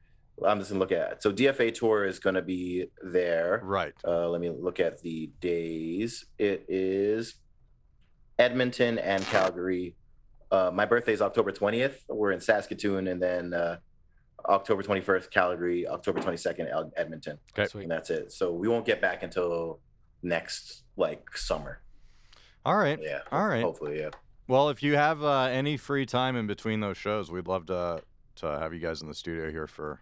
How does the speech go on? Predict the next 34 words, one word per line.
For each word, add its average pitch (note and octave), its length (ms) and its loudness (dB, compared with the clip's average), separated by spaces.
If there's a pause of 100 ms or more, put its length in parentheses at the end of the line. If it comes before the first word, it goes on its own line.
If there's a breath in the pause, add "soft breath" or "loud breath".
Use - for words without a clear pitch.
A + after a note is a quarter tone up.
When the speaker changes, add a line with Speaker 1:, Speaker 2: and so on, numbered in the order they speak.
(120)
Speaker 2:
for - 140 -12
a D#2+ 60 -4
little D#2+ 160 -6
bit D#2+ 120 -6
if - 120 -14
you're, D2+ 180 -8
if A#2 140 -2
you're C#3+ 100 0
down, G2 380 0
if - 160 -14
you're F#2+ 80 -8
down. D#2 240 -12 (100)
But C2+ 140 -14
if - 120 -18
you E2+ 60 -12
don't F#2 140 -6
have G2 160 -8
Speaker 1:
Hit, C#3 80 4
Speaker 2:
time - 80 -2
Speaker 1:
hit D#3 100 4
us D3+ 100 0
up. G#2 300 2
Hit C3 120 4
us B2+ 100 2
up. A2 220 2
So G#2 420 2
I, B2 120 4
we've A#2+ 220 -4
never C3 420 2 (380)
played A2+ 580 0
anywhere, G2+ 720 0
like, F2+ 160 0
a C#2+ 60 -8
show G2+ 460 0